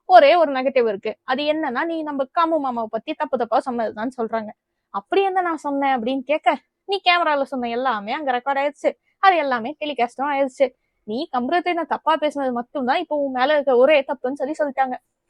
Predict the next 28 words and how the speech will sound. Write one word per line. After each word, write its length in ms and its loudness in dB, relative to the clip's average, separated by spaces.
"ஓ, 160 8
அப்ப 240 0
இதுதான் 400 2
தப்போ?" 300 8
அப்படின்னு 360 -2
நினைச்ச 260 -4
பாரு, 340 4
நைட்டு 220 -12
ஃபுல்லா 320 2
யோசிச்சாங்களா 480 0
என்னன்னு 280 -4
தெரியல, 200 4
காலையில 420 6
கெஸ்ட் 400 0
கிளம்புன 360 0
கையோட 440 2
ஒரு 200 8
ஓரமா 420 8
போய் 300 4
அழுக 240 6
ஆரம்பிச்சுட்டாங்க. 540 0
அழுகிறதுனா 680 4
நமக்கு 260 4
பாவப்படுற 480 4
அளவுக்கு 320 2
அழுகையெல்லாம் 420 0
இல்லைன்னு 300 -4
வைங்க, 240 -4